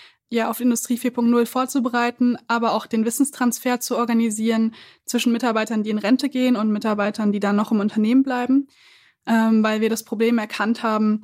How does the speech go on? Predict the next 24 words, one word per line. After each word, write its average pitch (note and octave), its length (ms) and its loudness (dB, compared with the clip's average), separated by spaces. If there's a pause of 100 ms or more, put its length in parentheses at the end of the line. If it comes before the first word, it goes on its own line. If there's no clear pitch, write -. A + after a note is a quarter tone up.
(440)
dass G#3 560 -4
durch A#3 160 -4
den A3 80 -2
demografischen A3+ 640 0
Wandel G#3+ 240 0
einfach G#3 400 -4
mehr G#3+ 540 0 (160)
Mitarbeiter G#3+ 600 0
gehen A#3 380 2
werden G3+ 260 0
und G#3+ 220 0
mehr G#3+ 240 2
von G#3+ 220 0
dem G#3 220 0
Spezialwissen A3+ 720 -2
von A#3 120 -2
den G#3 120 0
Maschinen A#3 420 2
und A3 100 -2
so G#3+ 80 -8
weiter G#3+ 200 -4
verloren A3+ 460 2
gehen A3 240 2
wird, A3 260 -2